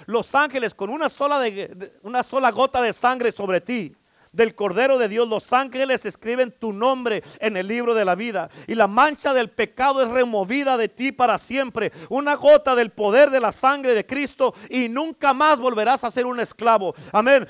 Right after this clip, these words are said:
Tus cadenas serán rotas y tú insta-, instantáneamente pasas a ser una se-, una persona adoptada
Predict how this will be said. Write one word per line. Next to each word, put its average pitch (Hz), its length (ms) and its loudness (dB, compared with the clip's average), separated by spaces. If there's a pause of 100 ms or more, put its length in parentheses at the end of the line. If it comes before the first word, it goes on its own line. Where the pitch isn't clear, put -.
(140)
Tus 294 200 -2
cadenas 277 460 4
serán 240 300 0
rotas 262 400 0
y 226 80 -8
tú 277 160 -6
insta-, 247 320 -4
instantáneamente 269 1080 -2 (200)
pasas 277 340 2
a 226 80 -2
ser 262 160 0
una 285 180 -2
se-, 233 180 -4
una 262 240 -2
persona 240 560 -2 (160)
adoptada 262 800 4